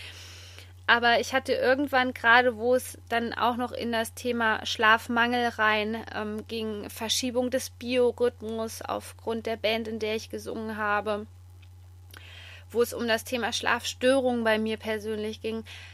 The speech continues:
da wurde mir natürlich klar, dass ich irgendwas machen muss,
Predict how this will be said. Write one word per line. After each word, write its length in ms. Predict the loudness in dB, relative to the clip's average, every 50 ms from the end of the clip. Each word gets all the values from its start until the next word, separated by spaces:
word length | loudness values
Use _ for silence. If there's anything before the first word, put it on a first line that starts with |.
| -20 -20 -20 -10 0 8
da 260 | 10 10 10 12 10
wurde 160 | 8 6 6
mir 160 | 6 2 4
natürlich 580 | 4 2 2 2 0 0 2 2 2 0 -2 -10
klar, 580 | -8 -2 2 6 8 8 10 10 8 6 4 0 -6 -6
dass 180 | -6 -6 -6
ich 340 | -4 -6 -6 -6 -8 -16 -16 -12 -4 0
irgendwas 540 | 2 2 2 2 0 0 0 -2 -2 -2
machen 340 | -2 0 0 -2 -2 -4 -4
muss, 420 | -4 -2 0 0 0 -2 -4 -6